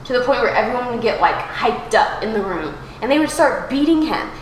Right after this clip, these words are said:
And he would even be like, "Wow, that's the best fight I've ever seen anyone put up, and that's a seventy-year-old man," like, egging them on, pitting people against you. Insane. Insanity.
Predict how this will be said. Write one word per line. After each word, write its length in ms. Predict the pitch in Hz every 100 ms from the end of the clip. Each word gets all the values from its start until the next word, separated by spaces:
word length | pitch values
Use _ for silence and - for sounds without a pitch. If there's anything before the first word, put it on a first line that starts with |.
| -
And 100 | 302
he 80 |
would 120 | 311 262
even 280 | 285 311 311
be 80 |
like, 200 | 302 -
"Wow, 360 | 262 277 175 -
that's 200 | 370 381
the 100 | 240
best 360 | 208 294 294 -
fight 200 | 302 277
I've 160 | 277 277
ever 100 | 277
seen 200 | 294 277
anyone 320 | 277 269 254
put 200 | - 311
up, 440 | 330 339 330 - -
and 60 | 320
that's 120 | 370
a 40 |
seventy-year-old 880 | - - 240 220 247 262 277 262 277
man," 180 | 311 226
like, 120 | 190 - -
egging 300 | 233 247 269
them 100 | 254 214
on, 300 | 196 170 -
pitting 240 | 226 233
people 200 | 226 208
against 220 | 190 190
you. 60 | 180
Insane. 500 | - 226 - 160 - - - - -
Insanity. 1300 | - 277 277 269 269 - - - 214 190 185 180 -